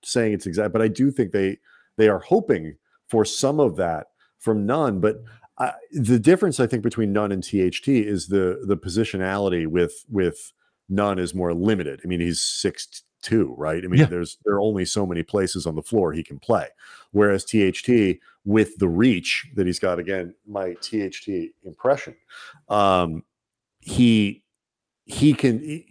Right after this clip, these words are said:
Speaker 1: his abi-, it really comes down, for me, I think it's, it's a question of defense, because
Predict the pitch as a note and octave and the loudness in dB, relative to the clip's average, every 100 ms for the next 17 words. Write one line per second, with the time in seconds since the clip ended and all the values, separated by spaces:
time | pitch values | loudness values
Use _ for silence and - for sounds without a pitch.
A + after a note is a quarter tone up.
0 | - - F#3 A#3 F#3+ D#3 F3+ - - - | -10 0 4 6 6 6 2 -4 -12 0
1 | D3 A3 C#4+ G#3 D#3 E3+ B2+ - F#3+ B3+ | 6 8 6 4 2 4 4 4 4 6
2 | D#3+ C#3 B2+ B2+ E3+ A#2 A2+ B2 A2 A#2 | 6 4 2 0 0 0 2 2 2 -2
3 | A2 F#3 - E2+ - - G#2+ A2 G#2 G2 | 0 0 0 -4 -4 -4 0 4 4 2